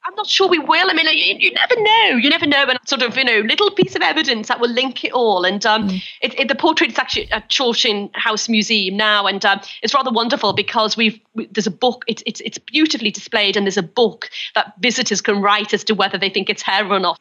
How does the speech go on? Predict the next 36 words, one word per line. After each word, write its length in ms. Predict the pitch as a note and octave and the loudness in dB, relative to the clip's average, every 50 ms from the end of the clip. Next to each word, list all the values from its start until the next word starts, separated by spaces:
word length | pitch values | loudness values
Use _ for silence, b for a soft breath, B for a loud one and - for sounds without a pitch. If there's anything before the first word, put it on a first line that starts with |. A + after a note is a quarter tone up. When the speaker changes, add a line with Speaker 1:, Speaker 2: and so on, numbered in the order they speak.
| _ - - | _ 0 2
Speaker 2:
<laughs> 240 | D4 C#4 G3+ - - - _ _ _ _ _ _ - B B B B B | 4 4 2 0 -4 -20 _ _ _ _ _ _ -20 B B B B B
Um, 160 | C4 C4+ C#4 | 2 4 4
and 120 | C#4+ C#4 | 6 6
this 280 | C#4 E4 F4 - - - | 6 6 4 2 2 2
year 180 | C4 B3 A3+ | 2 2 2
is 220 | A3 A3 G3+ - - | 2 2 0 0 0
the 180 | G#3+ G3+ G3+ | 0 2 2
two 260 | G3 - - B3 A3+ G#3 | 2 2 2 4 4 6
hundredth 300 | G3+ G#3 G3 F#3 F3 G#3 | 6 4 4 2 2 2
anniversary 800 | G3+ G3 F#3+ G3 G#3+ G#3 G#3 G3+ - - - - F3 - - | 2 2 2 4 4 4 4 4 2 -2 -2 -2 -2 -2 0
of 260 | - - E3 - - | 0 -2 -2 -2 -2
the 160 | - F3 F3 E3+ | 0 0 0 0
publishing 520 | - - F#3 F3+ - - F#3+ F3 E3+ E3+ | 0 -2 -2 -2 0 0 0 0 0 0
of 280 | - F3 E3+ E3 - - _ - | 0 0 0 0 -2 -8 _ -6
probably 200 | - G3 F#3 F3 | -2 0 0 2
one 140 | F3+ F#3 | 2 2
of 80 | F3+ E3+ | 2 4
her 220 | F3+ F3+ F3 E3+ E3 - _ _ _ _ _ _ _ _ | 4 4 4 4 2 -4 _ _ _ _ _ _ _ _
best-known 580 | - G3+ F#3 - - - F3+ F3 E3+ E3 E3+ F3 | -2 -2 0 0 -2 0 0 0 2 2 2 2
novels, 440 | F3+ F3 E3+ D#3+ D#3+ D#3 D#3+ E3 | 2 2 2 0 0 0 0 -4
Pride 260 | - - - F#3 E3+ - | -4 -2 0 0 0 0
and 140 | F3 E3+ | -2 -2
Prejudice. 680 | - F#3+ F3+ F3+ - - - - - - - - - - B B B B B B _ - | -2 -2 -4 -4 -4 -8 -6 -4 -2 -2 -2 -2 -2 -2 B B B B B B _ 0
Why 220 | B3 C#4 D#4 F4 | 2 4 4 4
do 120 | F4 - F4+ | 4 2 2
you 80 | E4 | 0
think 380 | - - - D4+ C#4 B3 - - | 0 0 0 2 2 2 0 0
her 200 | - G#3 A3+ A3 | 2 2 4 6
novels 340 | A3 A3 A3+ A3 A3 G3+ G3 | 6 4 4 4 0 0 0
are 60 | F#3+ | 0
still 240 | - - - G3+ G3+ | 0 2 2 2 2
so 240 | - - - G#3 G3 | 2 2 2 4 6
loved 360 | G3 G3+ G#3 G3+ F3+ - - | 6 6 6 4 2 0 -4
throughout 280 | - F3+ F3+ F3 - | -2 0 0 0 0
the 120 | - G3 F#3 | 0 0 2
world? 640 | G3+ G3+ F#3 E3+ E3 E3+ E3+ - - - - - | 2 4 4 4 2 2 -2 -4 -8 -12 -14 -14